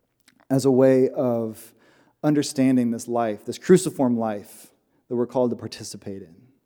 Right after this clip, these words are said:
The three postures being holding the cup, lifting the cup, and then drinking the cup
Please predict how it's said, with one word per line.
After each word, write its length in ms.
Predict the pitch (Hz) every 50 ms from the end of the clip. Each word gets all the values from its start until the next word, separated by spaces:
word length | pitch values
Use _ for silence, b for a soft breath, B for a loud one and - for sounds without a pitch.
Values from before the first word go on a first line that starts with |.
| _ _ _ _ _ _ _
The 80 | 120
three 160 | - - 165 151
postures 600 | 151 - 160 147 147 151 - - 135 131 120 -
being 500 | - 131 131 131 123 120 117 117 110 - b b b b
holding 680 | b - 175 180 175 156 156 147 139 135 131 127 123 - - - - _ _ _ _
the 80 | - 120
cup, 340 | - - 110 107 - _ _ _ _ _ _ _ _ _ _ _ _ _ _ _ _ _ -
lifting 840 | 135 170 175 180 - - 147 139 127 120 117 110 110 110 - - - _ _ _ _ _ _ -
the 80 | 117
cup, 380 | 113 - 113 98 87 - _ _ _ _ _ _ _ _ _ _ _ _ _ _ -
and 100 | 117 120
then 140 | 120 113 113
drinking 460 | 107 135 151 156 - - 139 131 120
the 80 | 113 -
cup 340 | - - 110 107 104 -